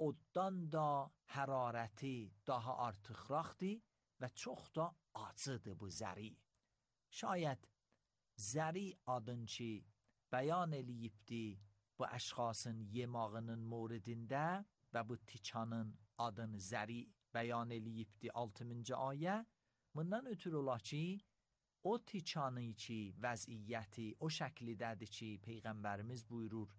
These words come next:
mırdardan çox iyi pisrax, oddan çox hərarəti şiddətli və çox acıdır.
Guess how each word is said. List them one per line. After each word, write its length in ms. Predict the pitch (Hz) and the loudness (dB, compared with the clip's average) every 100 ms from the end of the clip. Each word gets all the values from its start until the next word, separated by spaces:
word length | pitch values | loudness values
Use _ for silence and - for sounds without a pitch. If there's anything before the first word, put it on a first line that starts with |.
| - _ _ _ - | -20 _ _ _ -8
mırdardan 920 | 120 123 101 123 117 92 135 135 120 | -4 -2 0 2 2 2 0 2 -2
çox 260 | - 135 123 - _ | -4 -4 -4 -10 _
iyi 280 | 135 120 123 | -8 -4 -4
pisrax, 580 | - 113 - 123 139 127 - _ _ _ | -4 -4 -4 0 2 0 -4 _ _ _
oddan 520 | 123 123 - 135 131 117 | -2 -2 0 0 0 -2
çox 280 | - 123 - - | -2 -2 -2 -2
hərarəti 840 | 117 117 113 113 107 - 127 104 98 _ - | 0 4 4 2 0 -2 -4 -4 -10 _ -8
şiddətli 960 | - 127 - 110 104 - - 147 131 | -4 -4 -2 -2 -2 -2 2 4 4
və 300 | 113 120 107 98 - | 2 2 0 -4 -10
çox 200 | - 127 - - | -6 -6 -4 0
acıdır. 800 | 117 - 123 110 143 185 226 | 0 0 -2 2 2 4 0